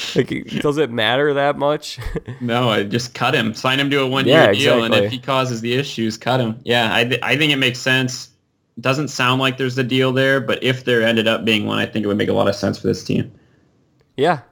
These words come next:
Speaker 1: I think, yeah, they're definitely intriguing. I think they could be a team that's in a lot of close games and maybe starts to peak towards the end of the year and upsets a couple of really, uh, really good teams.
Speaker 2: I agree.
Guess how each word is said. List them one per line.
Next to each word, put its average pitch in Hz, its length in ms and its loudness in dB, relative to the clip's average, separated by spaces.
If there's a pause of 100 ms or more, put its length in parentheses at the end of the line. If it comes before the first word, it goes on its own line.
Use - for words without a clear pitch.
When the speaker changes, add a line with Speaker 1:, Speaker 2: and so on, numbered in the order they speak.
(120)
Speaker 1:
I 127 140 4
think, 160 280 0
yeah, 135 260 0
they're 127 140 2
definitely 135 480 2
intriguing. 110 640 0
I 107 80 4
think 120 340 -2 (280)
they 127 120 2
could 127 140 0
be 135 100 2
a 113 60 2
team 120 480 0
that's 104 320 0
in 117 180 0
a 120 60 4
lot 107 260 4
of 104 80 -6
close 110 380 0
games 104 480 0
and 98 280 -2 (360)
maybe 117 340 2
starts 120 340 0
to 113 120 0
peak - 580 -2
towards 117 280 0
the 113 120 2
end 110 100 2
of 101 60 0
the 104 100 2
year 104 420 4
and 98 360 0 (640)
upsets 113 520 0
a 113 60 0
couple 110 360 2
of 101 280 4 (220)
really, 104 640 2
uh, 92 400 0 (100)
really 107 240 2
good 101 200 0
teams. 101 480 -2 (360)
Speaker 2:
I 104 100 2
agree. 107 400 2